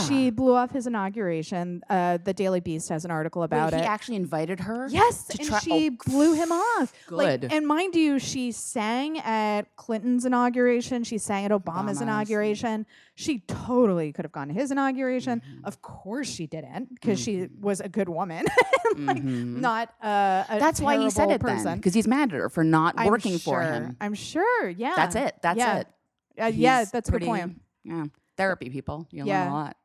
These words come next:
Speaker 2: <laughs>
Speaker 1: Yeah, no, that's a really good point. I'm sure he,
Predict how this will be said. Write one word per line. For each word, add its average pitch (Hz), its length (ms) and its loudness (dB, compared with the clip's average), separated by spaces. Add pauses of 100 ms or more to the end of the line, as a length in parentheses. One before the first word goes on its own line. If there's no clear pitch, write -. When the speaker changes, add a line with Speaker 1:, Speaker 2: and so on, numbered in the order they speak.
(100)
Speaker 2:
<laughs> - 120 -10
Speaker 1:
Yeah, 269 360 0
no, 277 160 0
that's 339 200 0
a - 20 0
really 349 200 2
good 320 120 -2
point. 277 240 -2
I'm 202 80 -2
sure 233 220 0
he, 226 340 -4